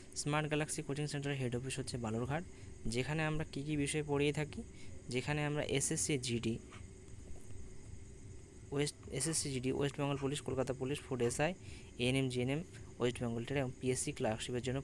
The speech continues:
পড়িয়ে থাকি এবং আরও অন্যান্য পরীক্ষার জন্য কিন্তু আমরা পড়িয়ে থাকি। ঠিক আছে, তোমরা যদি ভর্তি হতে চাও অবশ্যই তোমরা ভর্তি হতে পারো। আমাদের ব্রাঞ্চ যেগুলো আছে সেগুলো হচ্ছে, এক হচ্ছে গঙ্গারামপুর, তপন, বুনিয়াদপুর,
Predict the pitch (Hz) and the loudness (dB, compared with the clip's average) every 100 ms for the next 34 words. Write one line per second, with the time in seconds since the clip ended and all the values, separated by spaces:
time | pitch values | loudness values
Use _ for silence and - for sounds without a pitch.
0 | 123 113 117 127 127 202 - - - - | 0 0 0 -2 -2 -4 -6 -12 -12 0
1 | 127 165 110 151 165 156 160 165 151 143 | 4 4 6 6 6 4 2 2 4 4
2 | 143 135 131 143 143 131 131 151 147 113 | 2 0 2 2 2 2 2 4 4 4
3 | 110 104 113 - 196 202 139 - - - | 4 0 -4 0 2 2 -2 -6 -12 -12
4 | - - 120 123 123 131 165 208 - - | -12 -4 -2 0 0 2 2 0 -4 -14
5 | - 127 147 180 131 113 107 117 - - | -4 -2 0 0 0 0 0 -2 -4 -12
6 | - - 110 127 139 120 113 123 113 120 | -14 -4 -2 -2 -2 0 0 0 -2 -2
7 | 117 110 127 156 202 - - - - - | -2 0 2 4 2 -2 -12 -10 -8 -2
8 | 113 131 123 127 123 143 135 123 120 107 | 0 2 0 4 4 2 2 2 2 2
9 | 110 - - 123 123 120 127 117 127 - | 2 -2 -2 0 0 2 2 2 0 -2
10 | 131 113 113 113 123 135 151 170 - - | 0 2 2 2 2 2 0 0 -14 -16
11 | - - 120 - 127 131 135 - - 117 | -4 4 4 4 0 0 -4 -12 -8 -2
12 | 120 120 127 127 - 139 | 0 2 0 -2 2 2